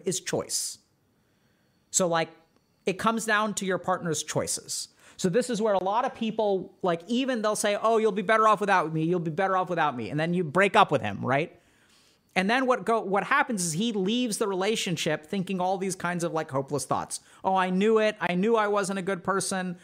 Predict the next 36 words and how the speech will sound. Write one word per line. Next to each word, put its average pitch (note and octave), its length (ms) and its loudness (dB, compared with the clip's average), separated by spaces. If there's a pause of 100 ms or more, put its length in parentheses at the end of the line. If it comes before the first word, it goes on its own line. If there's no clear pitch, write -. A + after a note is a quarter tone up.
(160)
I E3+ 140 0
knew G#3 240 4
I, G3+ 160 4
like, F3+ 260 -2
like, E3 340 -2
I F3 120 4
would F3 140 0
never F#3 220 2
be F3+ 180 -2
happy. F3 360 2
I D#3+ 120 0
knew G3+ 200 2
she G#3 160 -4
was F3 160 -2
too F3 160 -4
good D3 220 -2
for D#3 80 -2
me." C#3 320 -4 (760)
And G#3 140 0
so A3 80 -2
you G#3 140 0
wanna C4 260 2
be A3 140 -4 (120)
careful, G3+ 480 0
because G3+ 260 -2
I F3 100 2
don't A3 220 -2
think G3+ 220 -4
you F3+ 100 0
wanna E3 260 0
let C#3 360 0
him C#3 280 -2
get B2 200 0
away A2 280 0
with F3+ 200 -2
that. G#3 300 -2